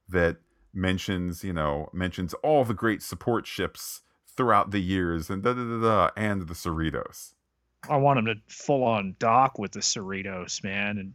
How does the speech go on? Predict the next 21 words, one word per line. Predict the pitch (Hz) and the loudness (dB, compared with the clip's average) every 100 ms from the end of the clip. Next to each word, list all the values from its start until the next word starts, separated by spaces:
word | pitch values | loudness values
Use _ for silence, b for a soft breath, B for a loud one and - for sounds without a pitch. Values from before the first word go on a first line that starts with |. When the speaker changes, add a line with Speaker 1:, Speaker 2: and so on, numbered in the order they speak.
| 95 | -12
Speaker 2:
and | 95 92 113 | -10 -10 -10
we'll | 131 | -10
get | 110 117 113 - | -6 -6 -6 -8
Tawny | - 135 113 | 0 2 2
Newsome | 107 123 - 110 98 | 2 0 -2 -4 -4
in | 95 | -4
there | 101 98 | -4 -2
in, | 98 95 - | -4 -8 -10
in | 117 | -8
live | 110 101 98 | -4 -2 -2
action. | 98 110 135 - - _ B B B B B B _ | -4 -4 -6 -10 -14 _ B B B B B B _
Uh, | 135 131 120 113 107 - | 4 4 4 0 -4 -6
Shax, | - - 143 139 - - - - - - | 0 2 4 4 2 -4 -2 -6 -10 -10
the | 143 120 117 113 - | -6 -4 -6 -6 -4
Bajoran | 123 127 127 127 117 | -4 -4 -2 -2 -2
security | - 131 - 127 120 113 104 | -4 -6 -6 -6 -4 -4 -4
chief | - 117 104 - | -6 -6 -8 -8
here, | 117 107 | -8 -6
references | 104 104 117 - 117 - 117 107 - | -6 -2 -2 -2 -4 -2 -4 -6 -6
the | 110 | -8
Prophets. | - - 117 107 - 117 - - - | -6 0 0 0 -2 0 2 0 -2